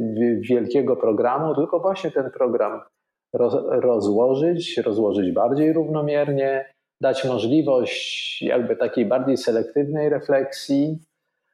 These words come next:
No i w-, i to, co propo-, zaproponowaliśmy w tym roku, no to jest wynikiem tego, te-, tego myślenia o tym właśnie, jak powinno wyglądać, mm, wi-, wielkie wydarzenie sztuki w okresie postwzrostu. Co oznacza wielkie?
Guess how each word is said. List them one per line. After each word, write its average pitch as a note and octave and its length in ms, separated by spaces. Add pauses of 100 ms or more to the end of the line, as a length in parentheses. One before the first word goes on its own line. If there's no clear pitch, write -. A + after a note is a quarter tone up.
(380)
No E3+ 120
i A3 120
w-, - 300
i G3+ 340 (220)
to, A#3+ 140
co A#3 140
propo-, F#3 340
zaproponowaliśmy D#3 960
w - 180
tym C3 260
roku, C3 480
no F3+ 120
to A#3+ 80
jest A3+ 640
wynikiem A3+ 520
tego, A2 720
te-, A#2+ 580
tego A#2 260
myślenia A2+ 680
o A2 60
tym A#2 460
właśnie, A2 840 (180)
jak A3 200
powinno D3+ 400
wyglądać, A#2 960
mm, - 180 (720)
wi-, A#2 180
wielkie E3 360
wydarzenie B2 540
sztuki A#2 400
w G#2+ 80
okresie G#2+ 360
postwzrostu. G#2 1080
Co F3 200
oznacza A#2+ 520
wielkie? A#2 560